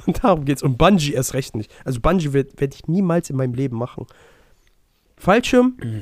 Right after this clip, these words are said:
Speaker 1: ist, glaub, so eine Sache. Es könnte sein, dass ich irgendwann überzeugt davon werde, dass ich's mache. Und dann werde ich's machen. Aber es ist,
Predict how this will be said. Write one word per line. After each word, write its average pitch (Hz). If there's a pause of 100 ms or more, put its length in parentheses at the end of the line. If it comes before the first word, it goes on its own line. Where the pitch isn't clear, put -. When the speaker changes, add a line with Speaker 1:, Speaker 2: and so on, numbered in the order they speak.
Speaker 1:
ist, -
glaub, 160
so 160
eine 147
Sache. 202 (1400)
Es -
könnte 196
sein, 165
dass 151
ich -
irgendwann 160
überzeugt 131
davon 180
werde, 190 (680)
dass 147
ich's 160
mache. 180 (680)
Und 143
dann 135
werde 170
ich's -
machen. 214 (160)
Aber 135 (140)
es -
ist, -